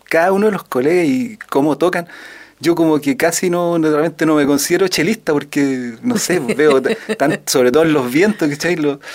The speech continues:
Speaker 1: la, el nivel de sofisticación, digamos, de la interpretación. Y,
Speaker 2: Y no, y del, y
Speaker 1: entonces,
Speaker 2: del mismo instrumento,
Speaker 1: claro,
Speaker 2: que
Speaker 1: entonces todo depende de la persona, depende de la persona, sí. Como dice Serrat, cada loco con su tema,
Speaker 2: Cada loco
Speaker 1: ¿ah?
Speaker 2: con su
Speaker 1: Contra
Speaker 2: tema.
Speaker 1: gustos no hay disputa,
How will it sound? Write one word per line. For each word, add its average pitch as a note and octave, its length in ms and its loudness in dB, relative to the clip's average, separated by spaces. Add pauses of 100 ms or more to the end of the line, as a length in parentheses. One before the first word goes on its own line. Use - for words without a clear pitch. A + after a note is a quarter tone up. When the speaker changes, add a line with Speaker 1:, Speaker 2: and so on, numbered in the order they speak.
(360)
Speaker 1:
la, A#2+ 180 0
el A2 240 0
nivel B2 260 0
de C#3+ 120 -2
sofisticación, C3+ 920 -2
digamos, E3+ 240 0
de D#3+ 80 0
la C#3+ 80 2
interpretación. C3+ 800 -4
Y, - 1300 -12
Speaker 2:
Y E3+ 40 0
no, A#3 160 2
y A3+ 80 4
del, - 0 -
y - 60 4
Speaker 1:
entonces, F#3 360 2
Speaker 2:
del E3+ 140 2
mismo A3 240 0
instrumento, F3+ 560 -2
Speaker 1:
claro, E3+ 220 2
Speaker 2:
que F3+ 40 0
Speaker 1:
entonces F#3 380 0 (100)
todo A#3+ 320 4
depende G#3 380 2
de - 20 0
la G3+ 80 0
persona, F3+ 640 -2
depende D#3+ 340 -2
de E3+ 60 -2
la E3 80 0
persona, C#3+ 400 -4
sí. A#2 340 -6 (1200)
Como C#3 160 0
dice C#3+ 120 -2
Serrat, D3+ 380 -2 (320)
cada C#3 180 0
loco D3+ 280 2
con C#3+ 140 0
su D3 180 -2
tema, B2 300 -2
Speaker 2:
Cada D#3+ 220 -4
loco D#3 140 -4
Speaker 1:
¿ah? C#3+ 100 2
Speaker 2:
con D3 80 -2
su - 40 -4
Speaker 1:
Contra C3 300 -2
Speaker 2:
tema. B2 120 0
Speaker 1:
gustos C#3 260 -4
no C3 60 0
hay C3 100 0
disputa, C#3 560 -4